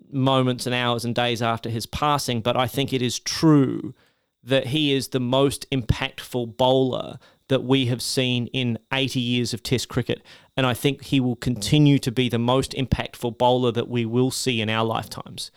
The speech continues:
I just want to leave you guys with, um, one thing that I penned, um, in trying to think about Shane Warne, and,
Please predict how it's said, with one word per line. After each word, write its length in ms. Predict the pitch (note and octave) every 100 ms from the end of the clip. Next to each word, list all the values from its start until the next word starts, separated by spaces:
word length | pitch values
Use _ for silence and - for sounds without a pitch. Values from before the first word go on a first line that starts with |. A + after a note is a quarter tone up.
| - _ _ _ _ _ _ _ _ _ _ -
I 80 |
just 180 | D#3+ F#3
want 120 | G#3
to 40 | F3
leave 200 | D3 C#3+
you 80 | C3
guys 320 | C3 B2 -
with, 340 | C3 - - -
um, 320 | B2+ A#2 A2 -
one 300 | C3 C3+ C3+
thing 240 | C3+ B2+
that 100 | A#2+
I 100 | A2+
penned, 640 | A2+ - C#3+ C3 A#2 A2 - - _ _ -
um, 420 | A#2 A2+ A2+ A2+ - _ _ _ _ _ _ _ _ _ _ _ _ _
in 140 | C#3+ A#2+
trying 220 | C3 A#2+
to 80 | A#2
think 300 | - C#3 C3+
about 300 | B2 A2 -
Shane 320 | B2 A2+ A2
Warne, 320 | G#2+ G#2+ G#2
and, 340 | - G#2 G#2+